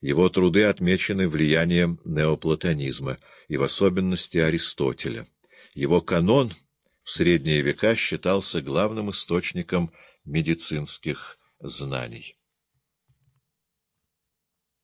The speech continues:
Ибн Сина, умерший полтораста лет тому назад, слыл величайшим мыслителем мусульманского мира.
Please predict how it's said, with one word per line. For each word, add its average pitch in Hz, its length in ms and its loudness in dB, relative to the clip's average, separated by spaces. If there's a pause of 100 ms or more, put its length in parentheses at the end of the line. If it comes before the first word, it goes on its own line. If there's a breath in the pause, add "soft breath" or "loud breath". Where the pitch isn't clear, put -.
(1500)
Ибн 143 300 2
Сина, 135 600 4
умерший 107 680 0
полтораста 95 720 0
лет 110 260 0
тому 92 240 0
назад, 87 400 2
слыл 104 380 -2
величайшим 110 760 0
мыслителем 107 800 -2
мусульманского 90 960 -2
мира. 71 380 -6